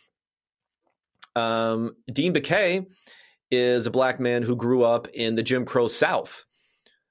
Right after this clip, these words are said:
of New Orleans, in the Seventh Ward of New Orleans, who reported for many, many years for the Times-Picayune down there,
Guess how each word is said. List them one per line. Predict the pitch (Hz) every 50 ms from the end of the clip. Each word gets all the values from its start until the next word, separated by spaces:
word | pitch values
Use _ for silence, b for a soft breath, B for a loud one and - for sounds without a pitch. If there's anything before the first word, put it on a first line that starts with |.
| _ _ -
of | 117 117 117 113 110 107 110 104 101 123
New | - 117 120 117
Orleans, | 120 147 190 208 139 104 80 80 -
in | 107 107
the | 110
Seventh | - - 127 117 123 123 -
Ward | 117 139 180 180 104 - - - - _ _ b b b b b b b b
of | - 123 120 113
New | 123 123 123
Orleans, | 127 156 202 185 123 104 95 -
who | -
reported | 120 120 120 - - - 139 139 135 131 135 -
for | 135 131
many, | 123 123 127 135 143 147 147
many | 139 135 131 127 120
years | 117 131 190 214 160 98 87 87 -
for | - - 117
the | 107 -
Times-Picayune | - 120 117 117 113 - 117 - - 175 202 170 120
down | 98 98 101 101 101
there, | 104 98 95 98 95